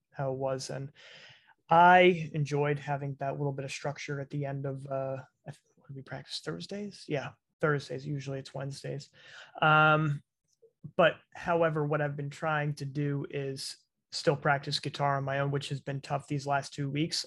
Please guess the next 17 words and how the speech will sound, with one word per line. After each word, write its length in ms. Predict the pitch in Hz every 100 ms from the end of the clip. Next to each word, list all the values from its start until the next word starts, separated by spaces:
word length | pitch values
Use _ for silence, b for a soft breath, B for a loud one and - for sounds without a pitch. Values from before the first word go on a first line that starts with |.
| -
uh, 100 | 139
for 140 | 139
my 140 | 147 135
own 100 | 135
personal 360 | 160 151 143
passion 380 | 135 160 160 190
stuff, 340 | 156 190 190 - b b b b _ -
um, 580 | 151 147 151 151 151 151 _ _ -
as 140 | 147
well 240 | 147 143 139
as 180 | 131
writing 300 | 151 139 147
a 80 | 147
little 160 | 143 143
bit 180 | 143 147
more 360 | 143 143 139
and, 220 | 135 135